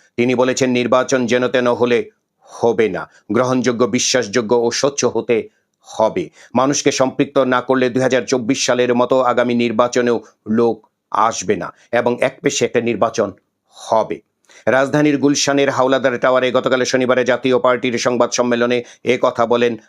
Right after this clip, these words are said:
আনিসুল ইসলাম মাহমুদ। জামায়াতে ইসলামীর আমির ডাক্তার শফিকুর রহমান বলেছেন, ডাকসু ও জাকসু নির্বাচনে ইসলামী ছাত্র শিবির বিজয় লাভ করেছে। এই বিজয়ে অনেকেই অভিভূত হয়েছেন।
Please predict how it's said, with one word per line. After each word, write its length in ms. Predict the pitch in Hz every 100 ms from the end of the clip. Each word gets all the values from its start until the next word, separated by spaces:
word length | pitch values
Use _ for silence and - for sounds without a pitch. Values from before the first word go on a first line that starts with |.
| -
আনিসুল 420 | 104 120 - 113
ইসলাম 360 | 104 - 107 98 _ _ -
মাহমুদ। 680 | 90 92 101 101 95 80 _ _ _ _ _ _ -
জামায়াতে 400 | 98 110 117 131
ইসলামীর 440 | 120 - 120 120 120
আমির 340 | 117 120 113
ডাক্তার 280 | 117 - 117
শফিকুর 400 | - 120 127 123
রহমান 300 | 120 117 117
বলেছেন, 420 | 110 120 123 120
ডাকসু 460 | 117 - - 127 120
ও 160 | 117
জাকসু 380 | 104 120 - -
নির্বাচনে 580 | 117 110 117 117 123 120
ইসলামী 420 | 120 110 117 117
ছাত্র 360 | 113 117 - 117
শিবির 400 | - 120 120 110
বিজয় 320 | 110 113 117
লাভ 200 | 110 110 - _ _ _ _
করেছে। 640 | 110 110 110 107 - 85 - _ _ _ -
এই 180 | - 131
বিজয়ে 340 | 123 120 135 131
অনেকেই 540 | 127 135 131 143 135
অভিভূত 440 | 123 123 131 123 127
হয়েছেন। 760 | 113 - 123 123 117 - 85